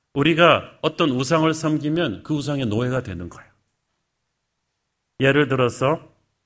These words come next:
하나님 대신 돈을 숭배하잖아요. 그러면 우리는 곧 돈의 노예가 됩니다.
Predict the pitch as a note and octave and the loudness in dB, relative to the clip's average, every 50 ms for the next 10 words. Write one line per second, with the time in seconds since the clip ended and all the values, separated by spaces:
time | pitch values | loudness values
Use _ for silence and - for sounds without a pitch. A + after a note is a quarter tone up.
0 | _ _ _ - - D#3+ D#3+ D#3+ D#3 D3+ D3 B2+ C3 C3+ B2+ - - C#3+ C#3 B2+ | _ _ _ -2 0 2 2 4 4 4 2 2 0 -2 -2 -2 -2 -2 -4 -4
1 | - - A2+ A#2 B2 C#3 D3 C#3 - E3 D#3 D3 C#3 C3+ C3+ C3 B2+ C3 A#2+ A#2 | -4 -2 0 0 2 2 0 0 0 -2 -2 0 0 2 2 2 2 0 -2 0
2 | A#2 B2 C3 D3+ E3+ - - _ _ _ _ _ _ _ _ _ - - D3 D#3 | -2 -2 -4 -4 -6 -10 -14 _ _ _ _ _ _ _ _ _ -6 -2 0 2
3 | D#3 D#3 B2 A2 C#3 C#3+ D3 C#3 B2 C#3+ C3+ - - G#2+ A2 B2 C3 A#2+ G2+ F#2+ | 2 2 2 2 2 2 0 0 -2 -2 -4 -2 -2 -2 0 0 0 0 0 0
4 | G2+ G#2+ A2 A#2 A2+ G#2+ G#2 F#2+ F2+ F2 E2+ D#2+ - | 0 -2 -2 -2 -2 -2 -2 -2 -2 -4 -6 -8 -10